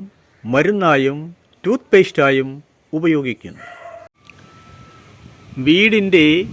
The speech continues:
അകത്തളങ്ങളിൽ ഈ സസ്യത്തെ നമുക്ക് ഇപ്രകാരം വളർത്താവുന്നതാണ്.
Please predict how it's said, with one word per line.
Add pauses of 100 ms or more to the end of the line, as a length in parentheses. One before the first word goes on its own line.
(420)
അകത്തളങ്ങളിൽ (720)
ഈ (120)
സസ്യത്തെ (640)
നമുക്ക് (640)
ഇപ്രകാരം (400)
വളർത്താവുന്നതാണ്.